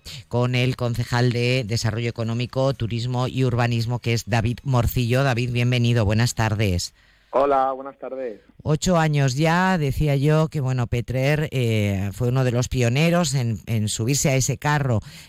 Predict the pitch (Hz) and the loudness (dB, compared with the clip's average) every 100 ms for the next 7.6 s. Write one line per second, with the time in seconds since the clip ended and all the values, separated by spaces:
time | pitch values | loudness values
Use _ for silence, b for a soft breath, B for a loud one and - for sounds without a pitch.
0 | - 110 104 95 120 110 107 110 127 120 | -4 -2 0 0 0 0 0 2 2 2
1 | 120 113 110 117 110 127 110 113 104 B | 2 0 0 0 0 -2 0 0 0 B
2 | B B - 107 104 110 110 120 117 110 | B B 0 0 2 0 2 2 0 0
3 | 107 120 110 107 104 110 107 123 113 110 | -2 0 2 2 0 0 0 2 2 2
4 | 107 107 - 120 147 165 190 165 131 120 | 2 0 -2 0 2 4 4 2 2 2
5 | - 139 131 139 175 180 180 B B - | 0 0 0 0 2 2 0 B B -2
6 | 117 127 127 131 - 156 165 202 220 143 | 0 2 2 0 0 0 2 2 2 0
7 | 139 135 127 127 127 127 | 0 2 2 2 2 0